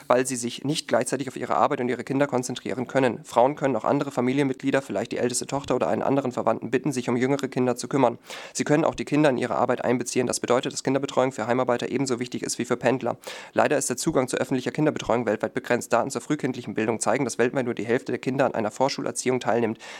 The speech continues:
Die Regierungen müssen in Zusammenarbeit mit den Arbeitgeber- und Arbeitnehmerorganisationen auch Programme fördern und unterstützen, die Schulungen zur Verbesserung nicht traditioneller Fähigkeiten von Heimarbeitern anbieten, zum Beispiel Führungs- und Verhandlungskompetenzen.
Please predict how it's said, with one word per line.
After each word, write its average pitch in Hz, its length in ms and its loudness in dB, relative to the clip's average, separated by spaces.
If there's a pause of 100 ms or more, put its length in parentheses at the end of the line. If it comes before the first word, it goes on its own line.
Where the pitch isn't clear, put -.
(100)
Die 135 60 0
Regierungen 135 520 2
müssen 143 220 0
in 117 100 2
Zusammenarbeit 123 560 2
mit 117 140 -6
den 117 100 0
Arbeitgeber- 131 460 0
und 113 80 0
Arbeitnehmerorganisationen 120 1080 0
auch 139 80 -6
Programme 120 320 0
fördern 123 320 2
und 117 80 -4
unterstützen, 123 580 -4 (300)
die 127 60 0
Schulungen 156 340 6
zur - 140 -6
Verbesserung 127 420 0
nicht 139 200 -2
traditioneller 117 520 0
Fähigkeiten 135 540 -2
von 110 180 -4
Heimarbeitern 123 460 0
anbieten, 127 380 0
zum 120 120 -6
Beispiel 113 260 0
Führungs- 139 320 2
und 123 100 -4
Verhandlungskompetenzen. 120 920 -2